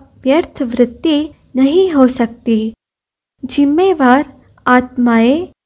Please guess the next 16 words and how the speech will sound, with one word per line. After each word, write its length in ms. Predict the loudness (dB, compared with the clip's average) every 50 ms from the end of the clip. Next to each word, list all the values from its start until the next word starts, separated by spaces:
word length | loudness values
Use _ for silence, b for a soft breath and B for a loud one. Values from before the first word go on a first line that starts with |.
| -4
एक 320 | 0 0 0 0 -2 -6 -6
भी 200 | -2 -2 -2 -2
अकल्याणकारी 1300 | -2 -6 -6 -4 -2 -2 -2 -2 -2 -2 -2 0 2 2 2 0 0 -2 -2 -2 0 0 0 0 -2 -4
संकल्प 760 | -6 -4 -2 -2 -2 -2 -2 -2 0 0 0 0 -2 -6 -14 _ _ _ _ _ _ -6 -2
नहीं 300 | -2 0 2 0 0 0
कर 200 | -2 -4 -4 -4
सकते, 720 | -4 -4 -2 -2 -2 -4 -4 -2 0 0 0 0 -2 -4 _ _ _ _ _ _ _ _ _ _ _ _ _ -4
एक 280 | 0 0 0 0 -2 -6 _ _ -16
सेकंड 560 | -8 -4 -2 -2 -2 -2 -4 -4 -2 -4 -4
भी 440 | -6 -4 -2 0 0 0 -2 -6 -12 _ _ _ _ _ -16 -6 0
व्यर्थ 420 | 2 2 2 0 -2 -6 -6 -4 -4 -2 0
वृत्ति 400 | 0 0 0 -2 -4 -4 -4 -4 -4 -6 -12 -16 -20 _ _ _ -2
नहीं 320 | 0 0 2 2 0 0 0
बना 340 | 0 0 2 2 2 2
सकते, 480 | 2 0 -4 -6 -6 -6 -4 -2 0 2 2 0 -2 -6 -12 -20 _ _ _ _ _ _ _ _ _ _ _ -6
क्योंकि 680 | 0 0 0 0 0 -2 -2 -2 -2 -2 -4 -8 -12